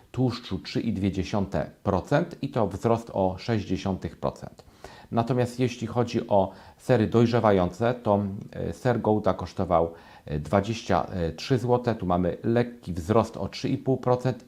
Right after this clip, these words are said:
i tu akurat, e, ceny są wyższe aniżeli te uzyskiwane w eksporcie, ponieważ na rynku, w szczególności europejskim, mamy cały czas nadprodukcję serów, która jest konsekwencją,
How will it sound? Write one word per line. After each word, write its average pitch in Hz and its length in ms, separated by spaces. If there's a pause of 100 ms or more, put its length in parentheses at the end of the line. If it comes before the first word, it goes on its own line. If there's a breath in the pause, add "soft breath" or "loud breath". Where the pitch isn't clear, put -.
i - 60
tu 143 240
akurat, 104 480 (280 loud breath)
e, 90 140
ceny 117 320
są 101 360 (300 loud breath)
wyższe 131 720 (100)
aniżeli 110 500
te 120 180
uzyskiwane 101 760 (220 loud breath)
w - 160
eksporcie, 90 640
ponieważ 113 680
na 104 360
rynku, 110 500
w - 180
szczególności 104 680
europejskim, 123 800
mamy 98 240
cały 101 240
czas - 320 (260 loud breath)
nadprodukcję 101 880
serów, 139 480 (300 loud breath)
która 110 200
jest - 200
konsekwencją, 131 960